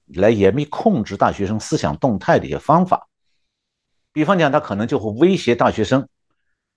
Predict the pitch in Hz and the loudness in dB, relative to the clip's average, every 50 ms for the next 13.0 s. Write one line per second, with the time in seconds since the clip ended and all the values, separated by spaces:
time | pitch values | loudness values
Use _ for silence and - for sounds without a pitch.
0 | _ _ _ _ _ _ _ _ _ _ _ _ _ 104 113 120 123 151 156 - | _ _ _ _ _ _ _ _ _ _ _ _ _ 0 2 4 4 4 4 2
1 | - 180 175 175 175 165 147 - - 156 135 117 - - 120 120 120 - - _ | 0 0 2 2 2 2 2 -2 -4 -4 -4 -4 -2 0 0 0 -2 -4 -8 _
2 | _ _ _ _ _ - 170 156 156 160 135 - 131 120 113 104 92 - - 151 | _ _ _ _ _ -4 0 4 6 4 6 6 4 2 2 0 -2 0 4 4
3 | 123 113 110 - - 156 120 92 78 73 - _ _ _ _ _ _ _ _ _ | 4 4 4 2 0 0 0 0 -2 -6 -8 _ _ _ _ _ _ _ _ _
4 | _ _ _ _ _ _ _ _ _ _ _ _ _ - 117 - - 127 104 78 | _ _ _ _ _ _ _ _ _ _ _ _ _ 0 2 4 4 4 4 4
5 | 69 78 92 - - _ _ _ _ _ _ _ _ _ _ _ _ _ _ _ | 2 2 0 0 -4 _ _ _ _ _ _ _ _ _ _ _ _ _ _ _
6 | _ - 127 113 110 - 175 143 110 95 - 127 123 - - 82 73 73 - - | _ -4 -2 -2 0 0 2 2 2 2 0 -2 0 0 0 -2 -2 -6 -8 -10
7 | 85 78 80 123 120 110 - - 85 80 - 82 92 - _ _ _ _ _ _ | -6 -2 0 2 2 2 0 -2 -6 -8 -8 -12 -14 -16 _ _ _ _ _ _
8 | _ _ _ _ _ _ _ _ _ _ _ _ _ _ _ _ _ - 147 165 | _ _ _ _ _ _ _ _ _ _ _ _ _ _ _ _ _ -2 -2 2
9 | 165 190 180 180 - - 226 196 185 196 233 226 175 - - 185 185 175 - 147 | 4 4 2 4 4 6 6 6 6 6 4 2 2 2 2 2 2 2 0 -4
10 | 143 147 156 156 156 151 120 - - 92 113 120 - - 85 82 - 123 131 135 | -4 -2 -2 0 0 0 -2 -4 -6 -6 -8 -6 -6 -8 -8 -6 -4 -2 0 0
11 | 110 - 95 107 107 87 78 76 - 196 196 131 - 135 104 - - - 87 80 | 0 0 0 2 2 2 2 2 4 4 4 4 4 0 -2 -2 -2 -6 -2 0
12 | 95 127 131 - - - - 95 85 - - 82 80 73 73 78 76 - - | 0 0 0 -2 -4 -2 -2 -2 -2 -2 -6 -10 -8 -6 -4 -4 -4 -6 -10